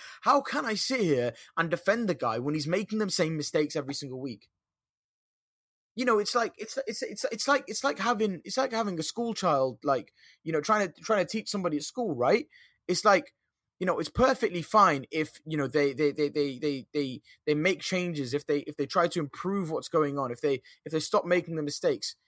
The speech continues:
you know, if they're spelling the same word differently every single week and they're not trying to do anything to change it, then, you know, what, what, what can you do? There's no hope. Un-, unless he's prepared to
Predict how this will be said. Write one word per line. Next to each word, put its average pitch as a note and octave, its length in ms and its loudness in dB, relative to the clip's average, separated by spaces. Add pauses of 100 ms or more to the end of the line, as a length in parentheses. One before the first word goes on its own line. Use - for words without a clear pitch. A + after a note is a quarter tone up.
(120)
you D3+ 100 -2
know, C3 180 0 (200)
if D#3+ 100 -2
they're E3+ 80 0
spelling G#3+ 340 2
the F3 60 -4
same F#3 340 0
word F3+ 260 2
differently B2+ 440 -6
every D3+ 240 0
single C3+ 320 -4
week C#3+ 300 -4 (200)
and C3+ 100 -8
they're D3 80 2
not E3+ 160 0
trying F3 200 2
to D3 80 2
do E3 180 0
anything D3 280 -4
to B2 60 -12
change F3 360 0
it, G2 120 -8 (340)
then, C#3+ 340 2 (920)
you F3+ 100 -6
know, E3 260 2
what, F#3 260 -2
what, F#3 180 4
what F#3+ 140 0
can G3 120 -2
you F3+ 80 -2
do? G#3+ 180 -2
There's D3 160 -2
no G3+ 140 -2
hope. A3 340 -2 (1600)
Un-, A3 180 2
unless G#3 400 6
he's A3 320 -2
prepared C#3 640 0 (580)
to A#2+ 460 -4